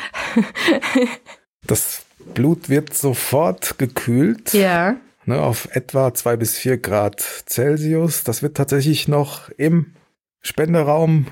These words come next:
Speaker 2: gekühlt und natürlich auch während des Transportes zum Blutspendedienst gekühlt. Und da wird's dann erstmal, weil's meistens abends oder nachts ist, zwischengelagert,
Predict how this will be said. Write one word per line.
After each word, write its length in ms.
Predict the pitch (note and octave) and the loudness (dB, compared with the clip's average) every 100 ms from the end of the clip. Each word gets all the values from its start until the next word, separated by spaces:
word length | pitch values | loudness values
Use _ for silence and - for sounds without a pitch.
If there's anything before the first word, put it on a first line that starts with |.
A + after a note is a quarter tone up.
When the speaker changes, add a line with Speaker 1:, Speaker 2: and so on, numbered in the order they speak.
| A#2+ | -2
Speaker 2:
gekühlt 720 | A#2+ - D#3 D#3+ D#3+ - - | -2 0 2 2 2 -4 -2
und 240 | D#3+ D3+ | -2 0
natürlich 400 | C#3 - D3 B2+ | -2 0 0 2
auch 160 | A#2+ G#2+ | 0 2
während 220 | C3+ C3+ | 0 0
des 140 | B2 | -2
Transportes 640 | - B2+ - C3 D#3 C#3 - | -2 -2 0 0 0 0 -2
zum 140 | B2+ B2 | -4 -2
Blutspendedienst 800 | C#3+ - C#3 C3+ B2 B2+ B2 - | -2 -2 -4 -2 -2 -2 -4 -6
gekühlt. 920 | C3 _ _ - D3 C#3 C3 - - _ _ _ _ | -10 _ _ -6 -2 0 -2 -6 -16 _ _ _ _
Und 680 | - C#3+ C#3+ C#3+ - - - _ - | -4 0 0 -2 -8 -12 -14 _ -2
da 240 | C3 C#3 | 0 2
wird's 280 | C#3 D3 - | 0 -2 -2
dann 220 | - B2+ | -2 -2
erstmal, 680 | A2+ B2+ - C3+ C3 B2+ B2+ - _ _ | 0 0 0 2 2 4 2 -2 _ _
weil's 300 | - A2+ - | -2 -2 -2
meistens 760 | A2 A#2 B2+ - C3 A#2+ - G2 | 0 0 0 0 0 0 -2 -2
abends 400 | G#2+ B2 C3+ C3+ | 0 0 -2 0
oder 140 | A#2+ | 0
nachts 300 | A#2 C3+ - | 0 -2 -4
ist, 480 | C3 A#2 - - - - | -4 -4 -6 -8 -12 -10
zwischengelagert, 1160 | - C#3 D#3 C#3 C3 C3 C3+ C3+ C#3 - - | -4 0 2 2 2 2 2 0 -2 -12 -12